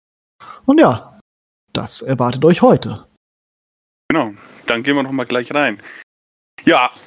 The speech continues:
Speaker 2: Simon, von einem Kicker, äh, von keinem Kicker zu gleich zwei Kickern. Ähm,
Speaker 1: Ja.
Speaker 2: der war ein bisschen überraschend, fand ich, dass wir dann gleich zwei Kicker verpflichtet haben. Ähm,
Speaker 1: Ja, es ist überraschend in dem Sinne, dass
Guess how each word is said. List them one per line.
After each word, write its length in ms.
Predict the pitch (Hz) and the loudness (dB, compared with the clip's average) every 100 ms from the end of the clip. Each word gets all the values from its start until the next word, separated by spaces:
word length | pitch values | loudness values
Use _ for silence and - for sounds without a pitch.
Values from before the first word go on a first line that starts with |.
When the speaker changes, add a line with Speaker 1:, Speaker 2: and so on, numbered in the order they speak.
| - 147 | -16 -4
Speaker 2:
Simon, 320 | 139 139 120 | 2 2 2
von 120 | 139 | -2
einem 280 | - 165 175 | -2 -4 -4
Kicker, 420 | 196 190 196 190 - - - | -4 0 0 -2 -10 -12 -2
äh, 140 | 135 | -2
von 180 | 135 123 | -2 -2
keinem 320 | 127 165 170 | -2 -2 -4
Kicker 280 | - - 160 | -8 -6 -6
zu 380 | - 143 131 123 | -8 -8 -8 -6
gleich 240 | 117 110 | -6 -6
zwei 240 | - 127 151 | -4 -2 -2
Kickern. 500 | 147 170 190 208 190 - - | -4 -4 -4 -4 -10 -20 -6
Ähm, 380 | 127 131 123 117 - - | -2 -2 -4 -8 -16 -6
Speaker 1:
Ja. 120 | 131 | -2
Speaker 2:
der 120 | 131 180 - - _ _ - | 0 -2 -4 -14 _ _ -4
war 120 | 127 | -4
ein 100 | - | -4
bisschen 240 | 147 143 | -8 -6
überraschend, 400 | 127 123 151 135 | -4 -4 -4 -6
fand 220 | - 120 123 | -6 -6 -4
ich, 80 | |
dass 160 | 117 - | -8 -6
wir 80 | 120 | -6
dann 160 | 113 | -6
gleich 280 | 113 131 123 | -4 -6 -6
zwei 200 | - 135 | -4 -4
Kicker 260 | 147 117 107 | -4 -6 -8
verpflichtet 540 | - 98 117 - 110 | -10 -14 -14 -12 -12
haben. 220 | 120 110 110 - - _ _ _ - - - | -10 -12 -16 -20 -20 _ _ _ -20 -12 -6
Ähm, 220 | 113 113 | -4 -2
Speaker 1:
Ja, 340 | 123 139 175 175 - - 202 | 0 2 2 0 -10 -12 -6
es 240 | 147 151 | -4 0
ist 320 | 180 - - | 0 0 0
überraschend 680 | 180 170 160 151 202 285 254 | 2 4 4 2 4 4 6
in 180 | 202 147 | 6 4
dem 300 | 151 202 240 | 6 6 6
Sinne, 520 | 156 156 202 240 247 | 4 4 6 6 6
dass 800 | 247 175 185 - - - - - | 4 2 2 0 -4 -6 -8 -12